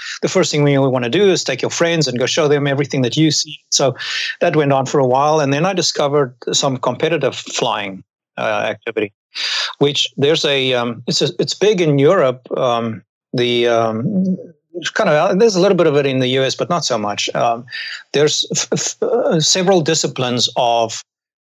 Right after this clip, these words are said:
competitive flying, uh, that involves, um, skill tests such as cross-country navigation, uh, precision navigation,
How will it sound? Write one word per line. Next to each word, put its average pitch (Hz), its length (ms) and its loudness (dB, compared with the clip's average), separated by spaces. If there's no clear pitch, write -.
competitive 143 800 0
flying, 127 680 -2
uh, 120 160 0
that 143 120 0
involves, 131 680 0
um, 113 580 -2
skill 147 340 2
tests 123 400 -2
such - 580 0
as 110 260 0
cross-country 143 640 -2
navigation, 113 840 -2
uh, 117 160 -2
precision 147 640 0
navigation, 127 1040 -2